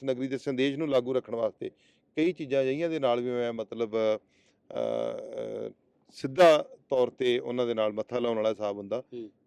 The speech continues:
Speaker 1: ਕਿ ਜਿਹੜੀਆਂ ਕਈ, ਕਈ ਆਮ ਬੰਦਾ ਨਹੀਂ ਕਰ ਸਕਦਾ।
Speaker 2: ਹੂੰ।
Speaker 1: ਸੋ ਸਾਰੀਆਂ ਚੀਜ਼ਾਂ ਲੋਕਾਂ ਦੇ ਸਾਹਮਣੇ ਰੱਖਾਂਗੇ ਔਰ ਆਸ ਕਰਾਂਗੇ ਕਿ ਲੋਕ ਉਸ ਪੱਖ ਨੂੰ ਵੇਖਦੇ ਹੋਏ ਸਹੀ ਫੈਸਲਾ ਲੈਣਗੇ ਆਉਣ ਵਾਲੇ ਸਮੇਂ ਲਈ।
Speaker 2: ਉਹ ਕੀ ਕਾਰਨ ਰਹੇ ਨੇ? ਜਦੋਂ ਔਜਲਾ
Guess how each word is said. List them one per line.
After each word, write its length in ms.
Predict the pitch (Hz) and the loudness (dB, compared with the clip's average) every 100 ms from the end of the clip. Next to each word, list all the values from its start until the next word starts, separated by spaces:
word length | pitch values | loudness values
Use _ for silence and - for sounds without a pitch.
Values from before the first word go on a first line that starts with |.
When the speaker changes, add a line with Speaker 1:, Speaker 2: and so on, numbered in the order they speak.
| - | -6
Speaker 1:
ਕਿ 120 | 127 | -2
ਜਿਹੜੀਆਂ 280 | 127 139 143 | -2 0 -2
ਕਈ, 320 | 127 123 120 | 0 -2 -4
ਕਈ 160 | - 131 | -2 0
ਆਮ 260 | 123 127 123 | 0 -2 -2
ਬੰਦਾ 240 | 120 127 | -2 0
ਨਹੀਂ 160 | 123 147 | -2 -2
ਕਰ 120 | 117 | -6
ਸਕਦਾ। 340 | - 90 90 | -6 -20 -20
Speaker 2:
ਹੂੰ। 380 | - _ 117 107 - | -20 _ -16 -16 -10
Speaker 1:
ਸੋ 140 | 147 | -8
ਸਾਰੀਆਂ 320 | 131 143 175 | -2 -2 -2
ਚੀਜ਼ਾਂ 240 | 180 143 135 | -6 -4 -6
ਲੋਕਾਂ 240 | 120 123 | -4 -6
ਦੇ 80 | 113 | -6
ਸਾਹਮਣੇ 280 | 107 113 117 | -8 -8 -8
ਰੱਖਾਂਗੇ 440 | 98 - 113 143 - _ _ _ - | -8 -8 -8 -8 -14 _ _ _ -4
ਔਰ 180 | 117 117 113 | 0 2 0
ਆਸ 240 | 120 127 - | 0 0 0
ਕਰਾਂਗੇ 300 | 175 175 190 | 2 2 0
ਕਿ 120 | 202 | -2
ਲੋਕ 360 | 185 165 160 180 175 175 - _ _ _ _ | 2 2 2 2 4 2 -4 _ _ _ _
ਉਸ 360 | 147 160 165 - | -8 -2 -2 0
ਪੱਖ 220 | 175 165 | -2 0
ਨੂੰ 120 | 185 | -2
ਵੇਖਦੇ 280 | 160 135 143 | 0 0 0
ਹੋਏ 180 | 139 147 | 0 0
ਸਹੀ 180 | - 156 | -2 -4
ਫੈਸਲਾ 360 | 135 104 113 | -4 -4 -4
ਲੈਣਗੇ 400 | 113 113 123 110 - | -4 -4 -6 -10 -8
ਆਉਣ 120 | 127 120 | -6 -4
ਵਾਲੇ 140 | 110 | -6
ਸਮੇਂ 260 | - 104 90 | -10 -16 -16
ਲਈ। 100 | - - | -16 -10
Speaker 2:
ਉਹ 120 | 247 | -10
ਕੀ 120 | - | -6
ਕਾਰਨ 300 | - 143 139 | -2 0 0
ਰਹੇ 160 | 120 120 | -2 -2
ਨੇ? 120 | 120 | -2
ਜਦੋਂ 240 | 120 160 | -2 0
ਔਜਲਾ 440 | 180 147 147 175 | 2 2 2 2